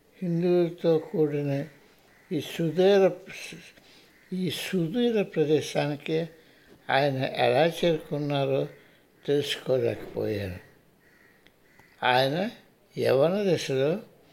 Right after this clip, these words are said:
భారతదేశంలో ఎంతో విజ్ఞానాన్ని సమర్పించి, సముపార్జించిన ఆయన గురువుగారు అతనిని ఆ దేశం వెళ్ళమని ఆజ్ఞాపించారా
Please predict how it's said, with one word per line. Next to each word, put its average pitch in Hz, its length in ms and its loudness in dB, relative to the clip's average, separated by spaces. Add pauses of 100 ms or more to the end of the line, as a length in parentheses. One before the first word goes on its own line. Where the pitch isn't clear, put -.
(480)
భారతదేశంలో 160 1200 2 (800)
ఎంతో 190 540 0
విజ్ఞానాన్ని 170 920 0
సమర్పించి, 151 1000 -6 (200)
సముపార్జించిన 143 1120 0 (800)
ఆయన 120 360 2
గురువుగారు 147 720 -2 (1000)
అతనిని 147 640 -2 (640)
ఆ 127 140 6
దేశం 165 580 0
వెళ్ళమని 143 760 0 (540)
ఆజ్ఞాపించారా 147 1400 0